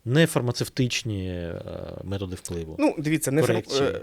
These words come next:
Speaker 2: нефармацевтичні методи впливу, вони, в принципі, стандартні. Це здоровий спосіб життя, це раз, е, активний спосіб життя, здорова їжа, е, режим пиття, тому що наші люди, я по своїх пацієнтах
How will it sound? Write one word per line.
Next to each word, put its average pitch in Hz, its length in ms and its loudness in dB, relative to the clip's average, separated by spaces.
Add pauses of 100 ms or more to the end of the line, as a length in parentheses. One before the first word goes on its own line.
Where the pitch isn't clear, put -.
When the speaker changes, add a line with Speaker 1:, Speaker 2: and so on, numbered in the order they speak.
Speaker 2:
нефармацевтичні 143 920 -2
методи 135 340 0
впливу, 190 420 -6
вони, 135 280 2
в 123 80 -4
принципі, 151 480 -2
стандартні. 117 600 -4
Це 127 600 4
здоровий 143 320 4
спосіб 131 360 -6
життя, 196 360 -4 (360)
це 139 160 0
раз, 135 260 -4 (440)
е, 131 720 2
активний 131 440 2
спосіб 156 400 -8
життя, 165 360 -10 (480)
здорова 135 540 4
їжа, 117 420 -6 (1000)
е, 147 320 -2
режим 135 400 2
пиття, 127 360 -2
тому 165 220 -4
що - 140 -6
наші 131 260 0
люди, 127 320 -4
я 120 200 -2
по 120 120 -4
своїх 120 240 -6
пацієнтах 117 460 -4